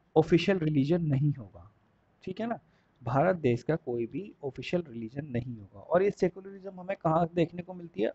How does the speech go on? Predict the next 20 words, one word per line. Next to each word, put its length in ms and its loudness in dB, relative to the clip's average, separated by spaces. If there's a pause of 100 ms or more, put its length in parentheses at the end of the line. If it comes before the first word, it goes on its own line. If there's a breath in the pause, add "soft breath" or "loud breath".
Article 400 4 (120)
पच्चीस 300 -2 (100)
से 100 0
अट्ठाईस, 560 2
ट्वेंटी 220 -6
फ़ाइव 320 0
से 100 0
लेके 300 -6 (640 soft breath)
थर-, 280 2
ट्वेंटी 420 0
एट 180 2
के 120 4
बीच 260 -8
में 80 -4
हमें 220 -6
देखने 300 -4
को 120 -8
मिलती 300 -10
है 100 -2 (1700)
secularism, 520 -4